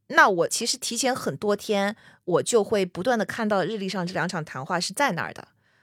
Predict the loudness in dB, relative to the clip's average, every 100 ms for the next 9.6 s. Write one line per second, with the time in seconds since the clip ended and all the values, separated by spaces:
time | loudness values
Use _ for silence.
0 | _ 2 2 4 0 0 2 4 4 2
1 | -2 -2 -4 -4 -4 -2 -2 -2 0 0
2 | 0 -2 0 0 -2 -2 -2 -2 -4 -4
3 | -6 -4 -4 -4 -4 -4 -4 -6 -8 -2
4 | 2 4 4 2 2 0 -2 -6 -6 -8
5 | -4 -4 -4 -10 -20 -6 -2 -2 -2 -4
6 | -4 -4 -4 -6 -8 -8 -10 _ _ _
7 | _ -6 4 4 4 -2 -2 2 2 4
8 | 4 4 4 2 2 2 0 -4 2 2
9 | 2 -2 -8 -10 -10